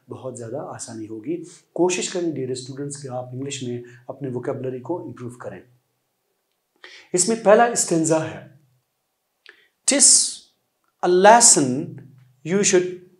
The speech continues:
heed।" अब शायरी की ज़बान जो है वो आम ज़बान से, अ, ज़रा सी मुख्तलिफ है। शायर को ये इजाज़त है कि जो मखसूस अल्फाज की तरतीब है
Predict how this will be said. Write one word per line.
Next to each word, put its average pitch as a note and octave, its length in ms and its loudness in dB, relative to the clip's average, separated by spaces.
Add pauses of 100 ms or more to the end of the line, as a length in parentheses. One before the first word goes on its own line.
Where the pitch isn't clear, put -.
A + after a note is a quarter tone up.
(300)
heed।" D3 260 -4 (1080)
अब G3+ 100 -2
शायरी B3+ 380 -2
की B3+ 120 -2
ज़बान F3+ 420 2
जो A2+ 60 -6
है - 300 -14 (240)
वो D#3+ 200 -8
आम G#3+ 340 0
ज़बान E3 340 -2
से, D#3 260 -2 (520)
अ, C3+ 340 -10 (220)
ज़रा F3+ 240 2
सी F3+ 120 -2
मुख्तलिफ C#3 480 -4
है। - 280 -18 (680)
शायर F3 340 2
को F#3+ 160 -2
ये E3+ 160 0
इजाज़त D3 440 -2
है A2 340 -12 (320)
कि D#3+ 80 -6
जो D#3 460 -4
मखसूस - 920 -4
अल्फाज D#3+ 440 0
की C#3+ 120 -4
तरतीब D3+ 560 -4
है C3+ 280 -6